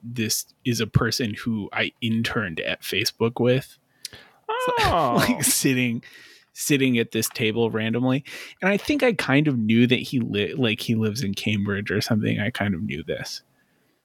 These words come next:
Speaker 1: Um, and so a-, as they were, he, he and, and the lady he was with were getting up to go. And I was like, "Are you Max?"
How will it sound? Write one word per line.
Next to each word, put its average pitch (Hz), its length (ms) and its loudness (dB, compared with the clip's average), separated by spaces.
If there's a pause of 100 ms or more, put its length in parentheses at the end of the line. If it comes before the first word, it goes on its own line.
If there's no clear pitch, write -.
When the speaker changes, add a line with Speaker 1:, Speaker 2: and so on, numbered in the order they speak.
(360)
Speaker 1:
Um, 85 300 -14 (580)
and 117 160 -2
so 101 600 -2 (260)
a-, 127 140 -6 (120)
as 131 220 0
they 131 100 -2
were, 107 280 -4 (100)
he, 131 380 2
he 123 300 2
and, 107 260 -2
and 110 220 -2
the 107 60 -6
lady 104 280 -2
he 123 120 -2
was 113 220 -2
with - 240 -6
were 107 140 -2
getting 95 260 -2
up 139 140 -2
to - 100 -10
go. 80 180 0
And - 120 -4
I - 20 -2
was - 160 -6
like, - 180 -10 (800)
"Are 143 60 2
you 202 280 4
Max?" 135 680 4